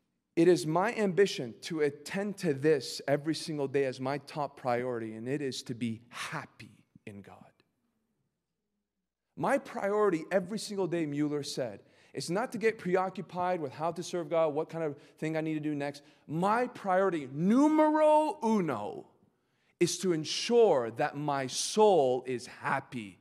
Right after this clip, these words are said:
in God." Why did George Mueller have that revelation? Because he understood that true ministry flows from that place. Longevity, effectiveness, again, fruitfulness comes from the heart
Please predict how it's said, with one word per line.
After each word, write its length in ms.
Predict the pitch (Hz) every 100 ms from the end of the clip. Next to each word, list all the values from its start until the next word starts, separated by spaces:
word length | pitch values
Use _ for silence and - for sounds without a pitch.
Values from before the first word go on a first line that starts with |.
| _ _ _
in 120 | 107
God." 480 | 95 98 - - - _ _ _ _ _ _ _ -
Why 200 | 214 262
did 180 | 247
George 240 | 170 202 175
Mueller 180 | 196 165
have 120 | 175
that 80 | 170
revelation? 420 | 160 175 180 139
Because 200 | 135 151
he 60 |
understood 340 | 185 160 190 156
that 140 | 127 - -
true 380 | - - 226 262
ministry 440 | 240 247 233 - 170
flows 360 | - 175 170
from 140 | - 143
that 140 | 127
place. 480 | - 117 - - _ _ _ _ _ _ _ _ _ _ _ _ _ _ _ _
Longevity, 840 | - 202 214 202 151 220 247 202 170
effectiveness, 680 | 165 - 233 240 226 185 147
again, 440 | 165 160 208 156
fruitfulness 800 | 131 - 226 269 302 196 165 175 - - _ -
comes 340 | - 285 294
from 240 | - 214
the 120 | 185 156
heart 580 | - - 254 196 -